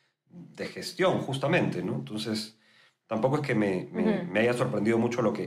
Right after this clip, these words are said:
Speaker 1: lo, lo que ha mencionado, ¿no? Y habló de algunos proyectos mineros, habló de, de la inversión que está ahí pendiente, hizo algún queco a la empresa privada, creo, yo creo que con esfuerzo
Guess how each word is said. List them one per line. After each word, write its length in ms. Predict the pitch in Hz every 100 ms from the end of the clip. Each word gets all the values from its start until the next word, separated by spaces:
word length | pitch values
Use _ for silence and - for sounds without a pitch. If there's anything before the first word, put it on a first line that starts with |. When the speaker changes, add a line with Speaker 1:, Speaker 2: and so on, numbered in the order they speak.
| -
Speaker 1:
lo, 260 | 92 92
lo 200 | 87 90
que 80 | 98
ha 40 | 107
mencionado, 600 | 110 101 95 87 78 80
¿no? 260 | 107 - _
Y 300 | 202 202 - - -
habló 400 | 156 196 208 202
de 60 |
algunos 280 | 180 185 185
proyectos 420 | 131 135 139 156
mineros, 760 | 135 123 139 131 165 - - _
habló 440 | 90 104 113 120 117
de, 240 | 107 101
de 220 | 87 92
la 200 | 87 87
inversión 540 | 90 87 85 - 113 107
que 80 | 90
está 200 | - 98
ahí 260 | 113 123
pendiente, 760 | 98 92 113 131 127 104 95 - - - _ _ _ _ _ _ _ _ -
hizo 260 | 147 - 139
algún 340 | 127 135 131
queco 320 | 147 139 131
a 40 | 117
la 60 |
empresa 460 | 110 107 123 123 123
privada, 600 | 117 123 127 123 120 113
creo, 220 | 120 117
yo 160 | 113 117
creo 160 | 123
que 100 | 117
con 160 | 110 104
esfuerzo 1080 | 101 - 156 147 135 - 135 127 127 127